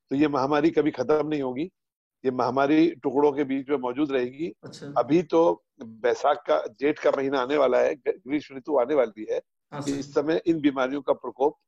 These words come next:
Speaker 1: कम हो जाता है स्व-, स्वभावतः, इसका भी
Speaker 2: हम्म,
Speaker 1: कम हो
Speaker 2: हम्म।
Speaker 1: जाएगा, परंतु बरसात के बाद जब डेंगू आता है,
Speaker 2: हम्म।
Speaker 1: जब स्वाइन फ्लू आता है, तब
Speaker 2: बिल्कुल, सर।
Speaker 1: कोरोना की पुनरावृत्ति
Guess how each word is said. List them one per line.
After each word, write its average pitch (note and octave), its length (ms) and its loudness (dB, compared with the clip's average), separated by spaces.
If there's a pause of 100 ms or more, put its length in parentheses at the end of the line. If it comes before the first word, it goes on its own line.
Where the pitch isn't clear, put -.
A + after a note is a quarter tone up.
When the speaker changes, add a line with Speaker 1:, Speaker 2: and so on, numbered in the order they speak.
Speaker 1:
कम D#3+ 140 2
हो E3 120 4
जाता B2 380 2
है D3+ 100 2
स्व-, C#3+ 320 0
स्वभावतः, A#2 540 0 (320)
इसका F3+ 260 2
भी F3 100 4
Speaker 2:
हम्म, C3+ 80 0
Speaker 1:
कम D3+ 100 2
हो C#3 60 0
Speaker 2:
हम्म। B2+ 100 2
Speaker 1:
जाएगा, A#2 300 4 (520)
परंतु D3+ 380 4
बरसात C3+ 540 2
के D3 80 -2
बाद G#2+ 240 -2 (260)
जब B2 120 -4
डेंगू D#3+ 380 4
आता A#2+ 260 2
है, C3 80 4
Speaker 2:
हम्म। C#3+ 100 0
Speaker 1:
जब C#3+ 80 -4
स्वाइन C#3 380 -2
फ्लू E3 200 4
आता A#2 240 2
है, A#2+ 140 0
तब - 600 -6
Speaker 2:
बिल्कुल, D3 220 -2
सर। C#3+ 40 -10
Speaker 1:
कोरोना D3 300 2
की C#3+ 140 -6
पुनरावृत्ति C3 640 -2